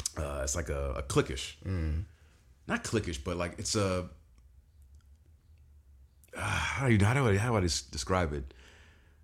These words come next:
Speaker 1: It's like you belong to this, it's like an exclusive, like,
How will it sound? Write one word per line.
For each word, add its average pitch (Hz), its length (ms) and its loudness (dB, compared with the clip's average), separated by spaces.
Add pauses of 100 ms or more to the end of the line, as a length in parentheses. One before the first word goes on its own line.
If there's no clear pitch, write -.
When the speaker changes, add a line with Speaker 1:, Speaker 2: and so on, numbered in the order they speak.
(2250)
Speaker 1:
It's 113 100 4
like 131 100 8
you 139 80 10
belong 139 360 10
to 123 80 6
this, 110 240 6
it's 117 100 4
like 120 140 4
an 117 60 8
exclusive, 98 460 2
like, 82 200 0